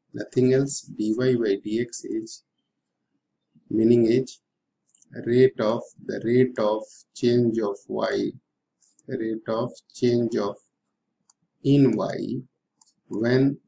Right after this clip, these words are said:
there is with respect to x, you can say, with respect to x, rate of change of y with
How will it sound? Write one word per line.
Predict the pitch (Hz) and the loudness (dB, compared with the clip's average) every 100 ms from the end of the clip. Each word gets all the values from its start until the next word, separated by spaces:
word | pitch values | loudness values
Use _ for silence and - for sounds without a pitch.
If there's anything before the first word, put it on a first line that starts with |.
| - - | -18 -6
there | 110 110 107 | -2 0 0
is | 110 117 - - _ _ _ _ | -2 -4 -12 -20 _ _ _ _
with | 107 127 117 | 0 2 2
respect | 113 - - 110 - | -2 -4 -4 -6 -4
to | 131 160 165 - - | 0 0 -2 -12 -12
x, | - - - - - | -10 -10 -10 -12 -12
you | 110 | -10
can | - 78 - | -6 -8 -8
say, | - - _ _ _ _ _ _ _ - | -14 -18 _ _ _ _ _ _ _ -8
with | - - - | -6 -4 -4
respect | - - - - - | -6 -6 -8 -6 -2
to | - - - _ - | 0 -2 -10 _ -16
x, | - - - - - - | -12 -10 -10 -10 -14 -12
rate | 117 120 117 | -6 -6 -4
of | 107 - | -6 -6
change | - 107 107 | -4 -2 -2
of | 104 - | -4 -8
y | 107 110 131 165 _ _ _ _ _ _ | -8 -2 -2 -2 _ _ _ _ _ _
with | - 98 101 120 120 139 143 | -10 -8 -4 -4 -2 -2 -2